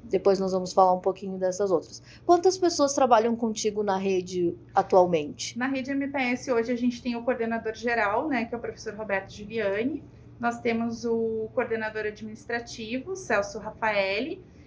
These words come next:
Speaker 2: E nós temos uma equipe, a, a Karen, enfermeira,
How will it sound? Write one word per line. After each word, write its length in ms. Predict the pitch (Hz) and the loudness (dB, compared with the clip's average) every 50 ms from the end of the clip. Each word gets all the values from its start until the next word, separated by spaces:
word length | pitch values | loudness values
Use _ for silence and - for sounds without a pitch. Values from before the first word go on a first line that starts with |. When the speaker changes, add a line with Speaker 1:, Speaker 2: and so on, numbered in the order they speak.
| - | -8
Speaker 2:
E 100 | - 247 | -4 -2
nós 160 | 254 262 254 254 | 0 0 0 0
temos 340 | - 269 254 262 262 247 | 0 2 2 2 0 -2
uma 180 | 269 262 269 269 | -2 -2 -2 -2
equipe, 600 | 269 269 - - 254 240 240 240 - 233 214 202 | -4 -6 -8 -8 -6 -6 -6 -8 -10 -8 -6 -4
a, 360 | 196 190 190 190 190 190 185 - | -2 -2 -2 -4 -4 -6 -4 -4
a 120 | 202 208 | -4 -4
Karen, 680 | 208 - - 233 226 220 214 214 214 220 214 208 208 - | -4 -2 0 2 2 4 2 2 0 -2 -6 -8 -12 -12
enfermeira, 920 | 208 202 190 - 226 226 214 208 208 214 233 262 294 302 349 359 349 349 | -12 -12 -10 -10 -10 -10 -8 -8 -8 -4 -2 -2 0 2 0 0 0 -4